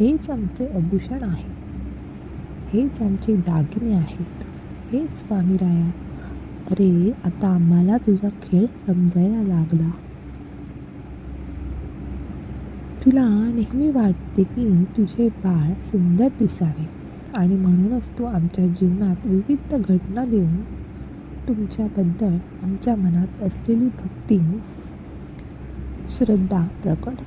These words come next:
करतो. तूच ह्या दागिन्यांना चकाकी देत असतो. हे आई, तुझी लीला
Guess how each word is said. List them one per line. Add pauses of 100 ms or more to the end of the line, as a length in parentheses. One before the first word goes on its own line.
करतो. (2000)
तूच
ह्या
दागिन्यांना
चकाकी
देत
असतो. (1300)
हे (200)
आई, (120)
तुझी
लीला